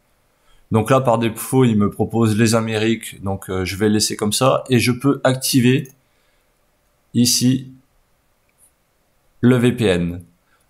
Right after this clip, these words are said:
Un V P N, c'est ce qui nous permet justement de, de cacher notre, euh, localisation.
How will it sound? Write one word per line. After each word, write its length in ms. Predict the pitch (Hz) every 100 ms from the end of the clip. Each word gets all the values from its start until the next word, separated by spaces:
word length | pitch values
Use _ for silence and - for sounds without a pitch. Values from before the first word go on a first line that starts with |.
| _
Un 100 | -
V 120 | 101 110
P 140 | 107
N, 240 | 110 143
c'est 260 | 135 - 117
ce 80 | 113
qui 140 | 113
nous 100 | 107
permet 340 | 104 104 110 123
justement 480 | 107 - 113 117
de, 280 | 123 110 104
de 100 | 101
cacher 420 | 104 110 - 127
notre, 340 | 123 104 - 104
euh, 380 | 92 90 87 - -
localisation. 1040 | 117 123 110 104 101 - - 113 123 131